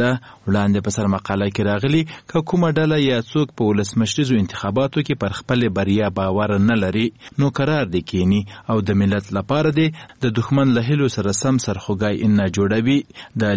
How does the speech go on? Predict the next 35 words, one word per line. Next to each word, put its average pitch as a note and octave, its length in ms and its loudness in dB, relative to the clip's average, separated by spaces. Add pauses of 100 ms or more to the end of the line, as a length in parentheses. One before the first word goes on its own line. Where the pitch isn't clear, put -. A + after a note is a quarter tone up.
لیکوال G2+ 320 0
د G2 200 0
معلوماتو B2 440 0
له C#3+ 200 0
مخې، D3 220 0 (300)
ملت E3+ 400 2
اوس D#3 100 -2 (100)
بیدار A2 360 0
سوی D#3 240 2
او B2+ 220 0
د A2 260 2
موقتو G#2+ 480 -2
حکومتونو G#2+ 560 0 (320)
ترخه A#2 400 0
واقعیت G#2 480 -2
ته A2+ 140 -2
په G#2 120 -2
کتو G#2 280 -2
سره A2 240 -2
نه B2 160 2
غواړي F#2+ 340 2 (300)
بیا G#2 160 0
ترخې G#2+ 440 0 (160)
او A2+ 120 2
زهرجنې G#2+ 680 0
تجربې G2+ 460 0 (100)
تکرار F2+ 380 -2 (100)
سي. C3 120 2 (580)
بل E3+ 200 4
خوا E3+ 160 -2
یو D#3+ 200 2
شمېر D#3 360 0
نورو D#3+ 220 2
ورځپاڼو B2 520 0
بیا G#2 120 0